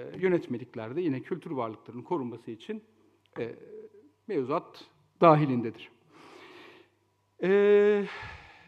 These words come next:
projeler tasarlanırken hem maden projeleri hem, e, diğer işte büyük altyapı projeleri,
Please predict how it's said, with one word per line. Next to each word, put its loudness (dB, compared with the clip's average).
projeler -2
tasarlanırken -4
hem -4
maden 0
projeleri -2
hem, -4
e, 0
diğer -2
işte -8
büyük -8
altyapı -4
projeleri, -8